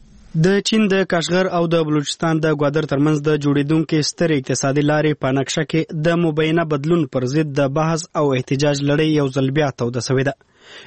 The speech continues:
احتجاج کوونکي تور پورې کوي چې په دې اقتصادي راهدارۍ کې هغه لاره له سره شته نه، کومه چې په خیبر پښتونخوا او بلوچستان کې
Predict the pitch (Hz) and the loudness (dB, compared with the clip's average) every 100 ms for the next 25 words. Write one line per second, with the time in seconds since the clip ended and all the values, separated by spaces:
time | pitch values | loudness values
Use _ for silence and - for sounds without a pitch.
0 | - 170 170 175 170 - 175 170 170 147 | -2 0 0 0 -2 0 0 0 -2 0
1 | 175 156 160 156 156 165 160 170 151 147 | 0 0 -2 0 2 2 2 0 0 0
2 | 151 139 143 135 139 151 151 135 131 135 | 0 -2 -4 -4 0 2 2 0 0 0
3 | 156 - 160 151 - - - 165 151 156 | 0 0 -2 -2 -8 -8 -2 0 0 0
4 | 156 160 - 151 139 - 170 147 - - | 0 -2 0 0 0 -2 -2 -2 -4 -2
5 | 170 170 165 - - - 165 151 156 151 | 0 0 -2 -8 -10 -2 0 0 0 0
6 | 139 - 143 135 135 - 135 - 165 - | -2 -2 -2 -2 -2 0 -2 0 -2 -2
7 | 147 139 131 - - 156 151 | -2 0 -2 -2 -2 -2 0